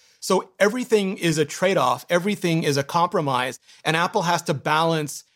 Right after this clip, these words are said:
the needs of all of their users, the ones who will never come close to five gigabytes, to the ones that are gonna hit it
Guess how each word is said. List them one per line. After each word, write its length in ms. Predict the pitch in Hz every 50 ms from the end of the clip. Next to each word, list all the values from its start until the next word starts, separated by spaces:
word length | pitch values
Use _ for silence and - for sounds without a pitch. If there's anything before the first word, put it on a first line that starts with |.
| _ -
the 100 | 147 156
needs 300 | 151 151 160 170 160 139
of 100 | 151 139
all 260 | - - 156 180 208
of 120 | 214 202 170
their 120 | 165 147
users, 440 | 143 139 139 151 147 131 151 135 117
the 100 | 151 151
ones 240 | 147 156 156 160 156
who 100 | - 170
will 120 | 165 160
never 440 | 165 180 214 240 262 254 247 226 226
come 220 | 214 - 190 165 165
close 440 | 165 - 175 156 147 139 - - - _ _ -
to 100 | - 156
five 320 | - - 160 147 151 143
gigabytes, 580 | 135 156 147 147 151 139 147 139 139 139 - - _ _ _ _ _
to 100 | - -
the 100 | 170 175
ones 300 | 170 160 170 170 175 165
that 80 | 170 170
are 60 | 160
gonna 220 | 156 - 160 151 143
hit 300 | 143 135 - 190 190 175
it 220 | 170 160 165 -